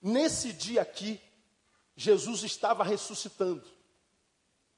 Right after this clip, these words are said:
Nesse dia, o primeiro da semana. Agora eu pergunto aos irmãos: o dia da ressurreição, Paulo, de Jesus, é dia de alegria ou de tristeza?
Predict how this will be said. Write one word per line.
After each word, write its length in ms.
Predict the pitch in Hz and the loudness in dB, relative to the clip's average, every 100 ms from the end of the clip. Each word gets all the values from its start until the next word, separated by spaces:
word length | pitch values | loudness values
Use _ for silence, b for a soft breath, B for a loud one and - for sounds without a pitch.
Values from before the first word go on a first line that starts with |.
| _ _ _ | _ _ _
Nesse 380 | 175 247 302 262 | -2 2 2 0
dia, 240 | 170 190 - | -2 -6 -6
o 40 | 185 | -8
primeiro 720 | - 240 220 302 302 285 - - _ | -10 -4 4 4 4 0 -14 -20 _
da 140 | - 226 | -2 -2
semana. 560 | - 240 190 185 123 - _ _ _ _ _ _ _ _ _ _ _ _ _ _ _ - | 0 -2 -2 -6 -8 -18 _ _ _ _ _ _ _ _ _ _ _ _ _ _ _ 4
Agora 180 | 233 311 | 6 6
eu 40 | |
pergunto 360 | 320 294 320 320 | 4 4 2 0
aos 100 | 233 | -2
irmãos: 640 | 240 233 156 - - - _ _ _ _ _ | 2 2 0 -8 -16 -18 _ _ _ _ _
o 140 | 294 320 | 4 4
dia 500 | - - 403 370 302 - | 4 -4 0 2 2 2
da 80 | 269 | -2
ressurreição, 920 | 240 233 - 311 262 208 - 214 180 | -2 -6 -4 0 2 2 0 0 -2
Paulo, 420 | - 135 120 107 _ _ | -4 -6 -6 -16 _ _
de 100 | - | -6
Jesus, 500 | 220 196 143 143 117 - | -4 -4 -6 -10 -10 -6
é 80 | 180 | -2
dia 140 | 233 | -2
de 100 | 202 | -2
alegria 240 | 180 185 | -6 -6
ou 60 | 233 | -12
de 80 | 185 | -12
tristeza? 480 | 196 - 151 110 | -14 -10 -10 -10